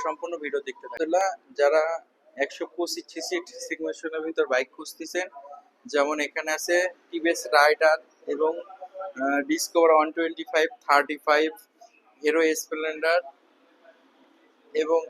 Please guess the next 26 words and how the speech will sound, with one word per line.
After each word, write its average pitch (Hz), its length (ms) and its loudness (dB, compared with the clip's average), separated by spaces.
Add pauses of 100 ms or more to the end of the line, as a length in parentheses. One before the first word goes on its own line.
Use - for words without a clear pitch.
এই 165 200 0
যে 131 240 0 (240)
সিডি 175 380 -2
এইটটি, 151 480 -4 (500)
অসংখ্য 170 420 -2
বাইক 151 300 4
রয়েছে। 160 300 -2
আমি 156 180 -4
সম্পূর্ণ 185 540 -8
রিভিউ 165 400 -6
করে 170 120 2
আপনাদেরকে 156 520 -2
এক 156 240 0
এক 156 140 0
করে 156 200 -2
দেখাবো 156 320 -4
এবং 160 320 -10
আপনারা 156 440 -4 (440)
বাইকগুলো 151 420 2
নিয়ে 151 180 -2
থাক-, - 380 -10
আহ, 131 280 -4
পছন্দ 160 360 -4
করে 185 200 -4
বাইকগুলো 147 460 -4
নেবেন। 131 280 -6